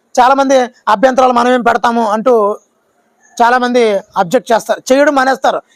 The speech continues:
"ఏ, ఎందుకులే, ఇదంతా పెద్ద ప్రాసెస్" అని. కానీ నన్ను కొంతమంది మిత్రులు పలానా బిట్టు చూపించి, "సార్, ఇది డౌట్గా ఉంది,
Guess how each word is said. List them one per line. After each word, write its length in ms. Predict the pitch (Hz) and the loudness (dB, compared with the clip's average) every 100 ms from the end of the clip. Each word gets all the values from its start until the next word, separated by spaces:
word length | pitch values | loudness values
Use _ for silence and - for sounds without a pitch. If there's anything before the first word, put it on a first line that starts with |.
| - | -2
"ఏ, 160 | 277 269 | 0 0
ఎందుకులే, 380 | 240 247 247 240 | 0 2 2 0
ఇదంతా 260 | 220 202 | 0 -2
పెద్ద 220 | 214 208 | -2 -2
ప్రాసెస్" 480 | 208 214 208 202 190 | -2 -2 -2 -4 -10
అని. 120 | 180 156 _ _ _ _ _ _ 233 | -10 -10 _ _ _ _ _ _ 0
కానీ 420 | 294 254 254 269 _ _ 233 | 2 0 -2 -4 _ _ -4
నన్ను 180 | 254 | 0
కొంతమంది 320 | 247 247 247 262 | 0 0 0 0
మిత్రులు 440 | - 277 262 247 | 0 2 2 2
పలానా 340 | 240 247 247 | 2 0 0
బిట్టు 220 | 233 208 269 | -2 -2 -4
చూపించి, 520 | 233 226 233 254 226 | -4 -4 -4 -2 -2
"సార్, 180 | 240 240 | 0 0
ఇది 120 | 220 | 0
డౌట్గా 340 | 220 226 240 | 0 0 -2
ఉంది, 320 | 220 214 175 | -4 -6 -8